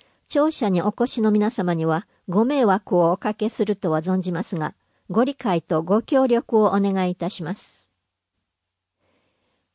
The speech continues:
全国瞬時警報システムの全国一斉情報伝達訓練の実施。実施日時、十一月二十五日水曜日、十一時頃。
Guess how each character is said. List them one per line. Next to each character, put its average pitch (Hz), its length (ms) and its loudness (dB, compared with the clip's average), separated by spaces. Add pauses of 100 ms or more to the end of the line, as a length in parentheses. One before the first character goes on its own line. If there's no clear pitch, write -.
全 294 240 -2
国 190 440 -2
瞬 285 300 -2
時 180 140 -2
警 220 180 2
報 220 220 2
シ 202 160 -2
ス - 80 -14
テ 170 160 -4
ム 156 120 -2
の 156 200 -4 (260)
全 269 240 -2
国 185 400 0
一 226 80 -2
斉 262 380 2
情 233 260 4
報 220 220 2
伝 208 220 0
達 - 260 -4
訓 190 260 -2
練 156 220 -2
の 143 120 -6
実 160 140 -8
施。 - 320 -12 (600)
実 233 380 -2
施 269 40 0
日 240 280 0
時、 151 280 -8 (260)
十 277 200 2
一 277 220 -4
月 247 320 -2
二 247 180 0
十 190 200 0
五 180 160 0
日 165 320 -4
水 247 260 0
曜 180 220 2
日、 139 220 -8 (160)
十 262 300 2
一 220 340 -4
時 202 120 -2
頃。 180 340 -2